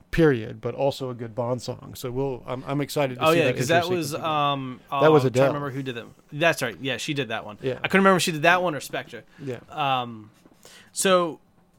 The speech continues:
Speaker 2: I'm also excited for the Skyfall. I can't wait to get into it. Briefly, the only thing I remember from the last time I watched Skyfall that annoyed me is the audio spikes.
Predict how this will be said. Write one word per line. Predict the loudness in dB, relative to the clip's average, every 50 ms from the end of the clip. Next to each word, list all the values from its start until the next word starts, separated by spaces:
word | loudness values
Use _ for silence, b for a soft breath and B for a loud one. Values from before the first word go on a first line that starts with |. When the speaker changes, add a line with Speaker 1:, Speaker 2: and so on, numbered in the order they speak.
| _ 2
Speaker 2:
I'm | 4 4 4
also | 4 4 2 2 0 -4 -6 -6 -6 -8 -8
excited | -8 -8 -8 -6 -6 -6 -6 -8 -8
for | -10 -12
the | -10 -10
Skyfall. | -10 -10 -10 -10 -8 -8 -8 -8 -8 -10
I | -10
can't | -12 -12 -12 -10
wait | -12
to | -12 -10
get | -10 -10
into | -10 -8 -8 -8
it. | -10 -10 -14 _ _ _ _ _ -18
Briefly, | -16 -16 -8 -4 -4 -2 -2 -4 -4 -6 -6 -4
the | -6 -6 -6
only | -6 -6 -6 -6
thing | -6 -6 -8 -8 -8 -10
I | -12 -12 -8 -6 -6 -6
remember | -6 -6 -10 -10 -8 -8 -6 -6 -6 -6 -6 -6 -8 -8 -10
from | -12 -12 -12 -10 -10 -10 -10
the | -8 -6
last | -4 -2 -4 -4 -4
time | -6 -8
I | -8
watched | -8 -8 -6 -6
Skyfall | -8 -6 -6 -8 -8 -8 -8
that | -8
annoyed | -10 -8 -6 -6 -6 -8 -8
me | -10 -10 -12 -12 -14 -16 _
is | -12 -10 -8 -8 -8 -10 -10
the | -10 -8 -6 -6 -4 -4 -6 -6 -8 -10 -14 _ _ -12
audio | -8 -6 -6 -6 -6 -6 -8
spikes. | -8 -10 -10 -12 -14 -16 -16 -18 -16 -14 -14 -14